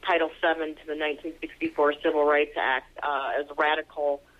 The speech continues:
and not in line with previous, um, agency and court interpretations. Uh, so what the Department of Justice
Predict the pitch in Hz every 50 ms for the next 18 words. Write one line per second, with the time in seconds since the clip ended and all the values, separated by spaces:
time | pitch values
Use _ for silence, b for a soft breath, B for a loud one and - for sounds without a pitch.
0 | b b b b - 160 160 165 160 160 151 151 135 - 139 156 151 147 147 143
1 | 143 143 147 143 - - - - 165 165 151 151 147 147 143 143 - - - -
2 | 101 - 131 127 139 135 - - 156 160 160 - 156 151 - - 151 147 135 139
3 | - - - 160 147 143 135 147 - - 156 139 - 143 135 - - 156 151 151
4 | - - 135 123 123 127 - - - - 143 135 123 123 - - - 190 180 185
5 | 220 269 - - 214 - 170 170 - 180 170 160 160 165 165 151 147 - - 160
6 | 165 - - 160 151